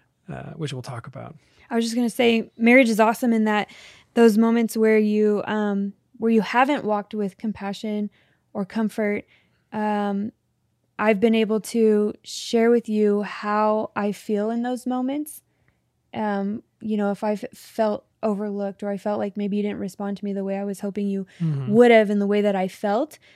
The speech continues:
Speaker 2: um, over the years, you have been responsive to those,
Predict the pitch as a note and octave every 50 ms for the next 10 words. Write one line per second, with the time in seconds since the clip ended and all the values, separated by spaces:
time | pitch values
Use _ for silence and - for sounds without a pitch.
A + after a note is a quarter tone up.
0 | _ _ _ - G#3+ G#3 G#3 G3+ G3 G3 - - A3 A3 G#3 G#3+ G3+ G3+ F#3+ F#3+
1 | A3 B3 B3+ A#3+ A3+ G#3 F#3 G3 G#3 G#3 G#3 G#3 G3+ G3+ G3+ G3+ G#3 G#3 G#3 A3
2 | - _ _ - - - G#3+ G#3 G3+ G3+ G3 G3 F#3+ F#3+ - - G#3 G3+ G3+ G3
3 | F3+ - - - G3 G3+ G#3 G3+ - G3+ G3 F#3+ F3+ - - - G3+ G3 G3 F#3+
4 | F#3+ F3+ G3 G3 F#3+ F#3 - -